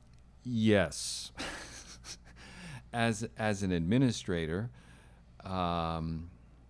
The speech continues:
the whole system has to work. And we need to train up providers. We also have to train up front office staff. We need to make the business end of it work, the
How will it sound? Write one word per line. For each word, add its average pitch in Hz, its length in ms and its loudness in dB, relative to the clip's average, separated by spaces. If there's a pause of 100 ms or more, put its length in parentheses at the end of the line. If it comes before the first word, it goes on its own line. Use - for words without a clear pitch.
(180)
the 104 100 -2
whole 120 200 -2
system 117 440 -4
has 95 260 -4
to 92 80 -6
work. 80 420 -8 (500)
And 92 120 -4
we 87 80 0
need 87 200 -2
to 78 60 -10
train 113 300 2
up 113 160 0
providers. 95 800 -2 (160)
We 90 140 -4
also 85 240 -6
have 78 80 -12
to - 80 -14
train 90 260 -6
up 78 140 -10
front 92 280 -6
office 90 380 -2
staff. 85 600 -6 (360)
We 92 160 -2
need 87 280 0
to 82 440 -4
make 87 360 -4
the - 60 -12
business 101 520 -2
end 92 180 -2
of 85 120 -6
it 87 120 -6
work, 87 540 -2 (600)
the 87 280 -4